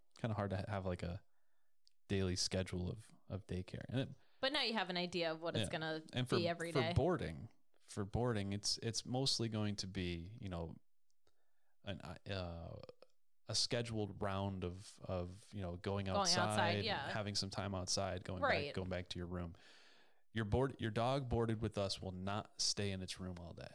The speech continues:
Speaker 2: No, we'll, we have an exercise area outdoors that we're
Speaker 1: Yeah,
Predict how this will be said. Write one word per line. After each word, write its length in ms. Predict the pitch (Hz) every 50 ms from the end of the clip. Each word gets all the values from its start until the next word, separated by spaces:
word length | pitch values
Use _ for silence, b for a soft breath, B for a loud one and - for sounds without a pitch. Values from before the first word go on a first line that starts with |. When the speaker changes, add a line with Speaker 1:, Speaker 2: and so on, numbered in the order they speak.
| - -
Speaker 2:
No, 380 | 226 247 254 220 180 175 185 190 180
we'll, 240 | 185 190 202 214 - -
we 140 | 202 196 233
have 160 | 226 214 196
an 80 | 190 180
exercise 500 | 175 180 - - 185 175 - 180 175 170
area 320 | 165 165 165 165 160 165
outdoors 480 | 151 147 160 160 - 165 160 156 160 160
that 120 | - 160 156
we're 180 | 160 160 160 160
Speaker 1:
Yeah, 180 | 107 95 85